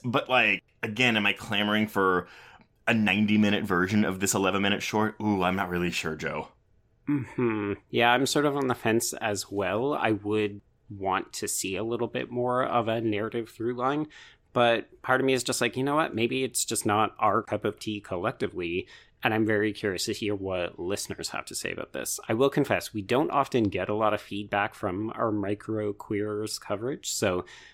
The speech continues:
Speaker 2: I really do hope that people, if you have checked this out, let us know. Does this work for you? If so, why? And if it doesn't, tell us why, 'cause I'm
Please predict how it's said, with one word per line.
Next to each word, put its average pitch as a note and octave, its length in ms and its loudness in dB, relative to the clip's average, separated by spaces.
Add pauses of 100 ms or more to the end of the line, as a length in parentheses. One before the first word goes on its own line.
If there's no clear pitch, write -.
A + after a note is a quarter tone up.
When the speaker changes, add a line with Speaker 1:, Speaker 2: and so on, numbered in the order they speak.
Speaker 2:
I A2 100 0
really B2+ 280 4
do A2+ 160 4
hope G#2 180 0
that F#2+ 140 -6
people, F#2 560 -4
if - 200 -6
you F#2+ 140 -4
have - 280 0
checked - 240 -6
this - 160 -6
out, F#2+ 240 -2 (100)
let F2+ 260 -4
us B2 180 -6
know. G#2 500 -4 (100)
Does G#2 240 -4
this G#2+ 220 -2
work G#2 180 -2
for - 80 -8
you? F#2+ 320 -4
If G2+ 160 -8
so, G2+ 180 -2
why? E2+ 600 -2
And G2+ 140 -2
if F2+ 120 -6
it - 140 -8
doesn't, A#2 480 -2 (200)
tell A#2+ 220 -6
us - 140 -10
why, - 300 -2 (120)
'cause G#2 280 0 (100)
I'm B2+ 520 0